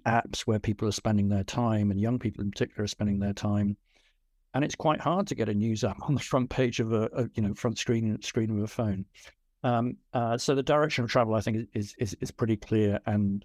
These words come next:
and it's relentless. And, uh, you know, maybe Rasmus can say a little bit more about the,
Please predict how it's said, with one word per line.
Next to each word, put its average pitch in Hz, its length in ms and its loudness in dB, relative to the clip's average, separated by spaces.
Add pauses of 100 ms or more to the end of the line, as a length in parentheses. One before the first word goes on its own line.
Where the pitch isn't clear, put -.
(100)
and 107 140 0
it's - 180 -6
relentless. 107 720 -2
And, 101 320 0
uh, 104 160 2 (100)
you 117 80 0
know, 104 60 2
maybe 104 300 2
Rasmus 104 420 0
can 107 140 0
say 127 160 2
a - 20 6
little 110 120 0
bit 117 160 -2
more 110 220 0
about 107 320 0
the, 104 300 0